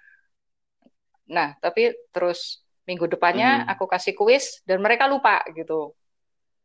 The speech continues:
Speaker 1: Ketika ditanyain kenapa lupa,
Speaker 2: Mhm.
Speaker 1: nggak buka catatan, nggak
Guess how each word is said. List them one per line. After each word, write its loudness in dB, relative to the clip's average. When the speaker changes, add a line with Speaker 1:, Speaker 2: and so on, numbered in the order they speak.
Speaker 1:
Ketika -2
ditanyain 0
kenapa 4
lupa, 4
Speaker 2:
Mhm. -6
Speaker 1:
nggak -2
buka -2
catatan, 0
nggak -4